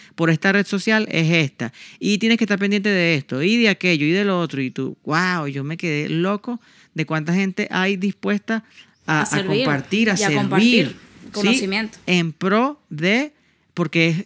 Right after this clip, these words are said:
Speaker 1: un grupo netamente cristiano, netamente para gente de iglesias, ¿no?
Speaker 2: Claro, y a veces se nos olvida que todo lo que, y es una de las banderas que he tenido de un tiempo para acá, es que, y, y por eso soy tan exigente con las cosas que, que salen del ministerio o, o personales. ¿Por qué?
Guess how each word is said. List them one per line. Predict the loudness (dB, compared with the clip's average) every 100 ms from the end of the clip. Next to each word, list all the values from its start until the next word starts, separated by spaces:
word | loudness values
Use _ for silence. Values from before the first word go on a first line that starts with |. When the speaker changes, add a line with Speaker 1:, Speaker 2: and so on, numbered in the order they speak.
| -6
Speaker 1:
un | -4 -2
grupo | -2 -2
netamente | -2 -2 -2 -2 -4
cristiano, | -6 -4 -2 0
netamente | -2 -2 -4 -4 -4
para | -2 -2
gente | -4 -4
de | -4
iglesias, | -4 -6 -8 -10
¿no? | -10 -10
Speaker 2:
Claro, | -4 0
y | 2
a | 2
veces | 0 -2
se | -2
nos | -2
olvida | 0 0 0
que | -2
todo | -4 -4 -2 -2
lo | -2 -2
que, | -4
y | -2 -4
es | -2
una | -4 -4 -2
de | -2
las | -4
banderas | -4 -4 -4 -4 -6
que | -6
he |
tenido | -4 -4 -4
de | -4
un | -4
tiempo | -4 -4
para | -4 -4
acá, | -4
es | -4
que, | -4 -6 -6 -18 -16 -6
y, | -2 -2
y | -4 -6
por | -4
eso | -4 -4
soy | -4 -4
tan | -4 4 6 8 10 8 8 4
exigente | 0 -2 -2 0 0 -2 -4
con | -4 -6
las | -4
cosas | -6 -6
que, | -6 -4 -4 -6 -8
que | -2
salen | 2 4 4 4 0 -4 -12 -20 -20 -20 -20 -6
del | 0 2
ministerio | 0 -2 -2 0 2 0
o, | 0 0 -2 -4 -8
o | -8
personales. | -8 -6 2 2 2
¿Por | -2 -2 -2 0
qué? | 0 -2